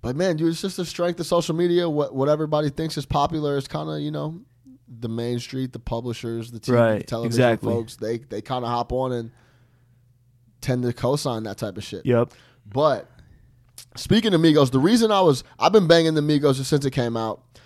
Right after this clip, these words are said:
Speaker 1: and I went to Boneyard for the first time. Remember on the last pod we were talking about street shops that we hadn't been to in the city, and Bone, Boneyard was the one for me. I'd been to Juggernaut, been to, uh, Saint Alfred, been to Frat Tiger.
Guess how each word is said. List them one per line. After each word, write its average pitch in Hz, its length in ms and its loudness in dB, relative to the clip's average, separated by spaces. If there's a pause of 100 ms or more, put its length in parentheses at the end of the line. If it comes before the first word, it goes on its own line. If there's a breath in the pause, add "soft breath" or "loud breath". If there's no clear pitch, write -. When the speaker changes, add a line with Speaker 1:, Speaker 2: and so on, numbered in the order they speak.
(160 soft breath)
Speaker 1:
and 127 140 -2
I 123 240 0
went 117 400 0
to 151 160 4
Boneyard 127 760 4
for - 120 -8
the 117 80 -4
first 139 280 2
time. 143 100 0
Remember 139 200 0
on 143 40 -2
the 135 80 2
last 143 340 4
pod 147 280 4
we 131 40 4
were 123 80 2
talking 127 260 -2
about 123 360 -2 (680 soft breath)
street 139 360 0
shops 120 400 -2
that 117 120 -2
we 123 120 0
hadn't 113 240 -2
been 113 160 -2
to 117 160 -2
in 107 80 -2
the 104 80 -4
city, 107 400 -4 (320)
and 113 160 -10
Bone, 127 480 4
Boneyard 127 560 2
was 113 100 -2
the 113 100 -2
one 110 160 -2
for 110 120 -6
me. 107 120 -6
I'd 101 200 -10
been 131 100 2
to 131 100 0
Juggernaut, 117 600 -2 (520 soft breath)
been 127 180 2
to, 127 60 2
uh, 120 440 2
Saint 117 280 -4
Alfred, 107 500 -4 (420)
been 131 160 0
to 127 80 0
Frat 123 260 0
Tiger. 110 440 -4